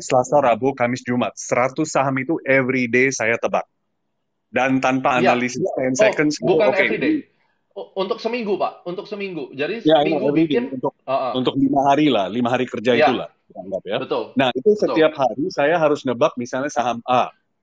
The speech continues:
Speaker 1: Dia akan naik turun. Saya lihat hasilnya apa? Hari itu juga atau pas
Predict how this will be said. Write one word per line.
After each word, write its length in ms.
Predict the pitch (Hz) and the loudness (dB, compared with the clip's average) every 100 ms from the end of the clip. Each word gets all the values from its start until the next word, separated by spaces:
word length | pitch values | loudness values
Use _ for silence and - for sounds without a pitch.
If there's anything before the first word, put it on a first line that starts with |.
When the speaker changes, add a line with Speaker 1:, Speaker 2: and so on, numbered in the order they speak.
| _ | _
Speaker 1:
Dia 240 | 131 170 | 2 2
akan 160 | 170 147 | 4 2
naik 240 | 139 143 | 0 0
turun. 240 | 160 147 120 | 0 0 2
Saya 240 | 160 185 | 2 2
lihat 160 | 190 180 | 2 2
hasilnya 560 | 139 131 151 170 165 | 0 0 0 0 -2
apa? 240 | 165 104 95 | -2 -2 -2
Hari 480 | 120 123 135 127 | 0 2 0 -2
itu 80 | 123 | -2
juga 320 | 127 127 208 | -2 0 0
atau 80 | 127 | 2
pas 160 | - | 2